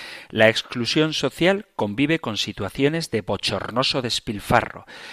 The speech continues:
La vida humana no es reconocida y valorada en su dignidad y se presenta amenazada por doquier. Vivimos bajo una quiebra antropológica de proporciones preocupantes. Sin embargo, en el seno de este mundo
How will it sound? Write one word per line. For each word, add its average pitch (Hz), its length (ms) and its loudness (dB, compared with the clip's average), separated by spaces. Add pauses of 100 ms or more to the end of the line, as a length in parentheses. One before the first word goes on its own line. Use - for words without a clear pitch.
(120)
La 110 140 2
vida 127 180 8
humana 107 380 2 (160)
no 123 160 4
es - 200 2
reconocida 123 720 4
y 135 60 6
valorada 131 480 6
en 131 80 0
su 127 160 -2
dignidad 113 480 2 (360)
y - 100 -4
se 117 120 2
presenta 147 480 4
amenazada 117 580 2
por 90 200 -4
doquier. 95 400 -10 (240)
Vivimos 143 600 -2 (280)
bajo 117 300 6
una 131 200 4
quiebra 147 520 4
antropológica 123 1160 2
de - 180 -2
proporciones 139 760 -2
preocupantes. 117 1040 -2 (300)
Sin 170 200 4
embargo, 113 500 8 (180)
en 120 180 4
el 117 120 4
seno 151 300 6
de 127 100 8
este 123 240 2
mundo 98 400 -6